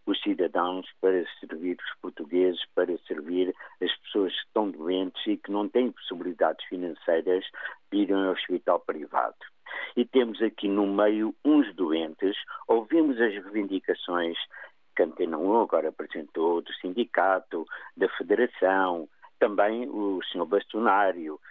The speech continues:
Existe também um movimento que já vai em cinco mil médicos, mas todos eles falam dos seus problemas salariais, têm direito a isso,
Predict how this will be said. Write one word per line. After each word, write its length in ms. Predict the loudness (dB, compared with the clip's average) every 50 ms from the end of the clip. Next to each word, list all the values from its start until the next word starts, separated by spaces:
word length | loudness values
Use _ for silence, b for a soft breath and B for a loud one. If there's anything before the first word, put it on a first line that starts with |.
| B B B 0
Existe 360 | 2 2 2 2 0 2 0
também 380 | 0 0 2 2 2 2 2 0
um 200 | -2 -2 0 0
movimento 600 | 0 0 0 0 0 0 2 2 2 0 -2 -4
que 100 | 0 2
já 140 | 4 4 4
vai 260 | 4 2 2 2 2
em 140 | 0 -4 -8 -10 -8
cinco 280 | -8 -8 -8 -6 -4
mil 200 | -2 0 0 0
médicos, 840 | 2 0 0 0 0 -2 -4 _ _ _ -4 -4 -4 -4 -6 -8 -4 -2
mas 260 | 2 2 2 2 2 -2 -6 B B B B B B B _ _
todos 340 | 4 6 6 6 4 2 -2 0 4
eles 360 | 6 6 6 6 4 0 -2 -4 B B B B _ _ _ 2
falam 320 | 4 4 4 2 0 -2
dos 180 | -4 -8 -10 -8 -4
seus 180 | -2 -2 -2 -2 -2
problemas 500 | -4 -2 2 4 4 4 4 2 -4 -2
salariais, 840 | -2 0 0 2 0 0 -2 0 2 2 2 0 -2 -6 -8 -8 -10 -12 -14 B B B B B _ _ _ 0
têm 180 | 2 2 2 2
direito 400 | 0 0 0 0 -2 -6 -8 -8
a 40 | -8
isso, 520 | -8 -10 -10 -10 -8 -6 -2 -2 -2 -2